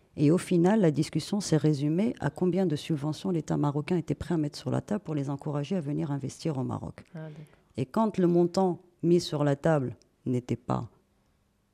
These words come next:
Speaker 1: à la hauteur de leurs espérances, ils sont partis, ne sont jamais revenus. Par contre, on a pu voir qu'ils ont investi des sommes colossales, notamment chez les voisins. Ce qui nous amène à nous poser des questions réellement sur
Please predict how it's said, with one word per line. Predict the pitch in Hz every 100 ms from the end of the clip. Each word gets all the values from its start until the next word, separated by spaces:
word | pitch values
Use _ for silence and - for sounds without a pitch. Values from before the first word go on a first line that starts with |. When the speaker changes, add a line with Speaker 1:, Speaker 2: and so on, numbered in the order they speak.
| _ _
Speaker 1:
à | 143
la | 135
hauteur | 131 127 151 117
de |
leurs | 107 104 104
espérances, | 101 - 143 226 262 - -
ils | -
sont | - 135
partis, | 131 - - 262 - _
ne | 135
sont | - 180
jamais | 170 170
revenus. | 143 127 117 120 - _
Par | 120 -
contre, | 180 254 - _ _ _ _
on | 160 151
a |
pu | 117 131
voir | 123 196 -
qu'ils | 135 127
ont |
investi | 127 127 - 165
des | 120
sommes | - 131
colossales, | 120 131 117 - 208
notamment | 165 127 - 196
chez | 220 202
les | 196
voisins. | 151 135 87 - _ _ _ _ _ _
Ce | - -
qui | 135
nous | 120 123
amène | 127 180
à | 147
nous | 139
poser | - 151 160
des | 131 120
questions | 127 - 180 156
réellement | 147 127 131 180
sur | 185 - 160 175